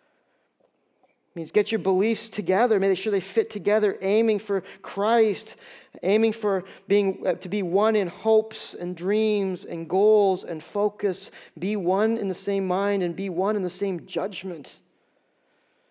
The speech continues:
Judgment being disposition or will according to the will of God.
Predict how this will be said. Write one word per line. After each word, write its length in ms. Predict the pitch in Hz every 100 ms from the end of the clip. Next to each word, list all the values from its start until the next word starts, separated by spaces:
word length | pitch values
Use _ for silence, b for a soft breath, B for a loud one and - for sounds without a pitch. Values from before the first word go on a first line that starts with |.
| _ _ _ _ _ _ _ _ _ - -
Judgment 440 | 180 190 185 170
being 220 | 180 170
disposition 800 | - 185 - 202 185 208 - 180
or 100 | 165
will 320 | 156 190 202
according 560 | 175 - 208 202 202 185
to 400 | - - 214 208
the 140 | 170
will 560 | 160 160 196 208 208 202
of 320 | 175 147 139
God. 420 | 160 175 160 120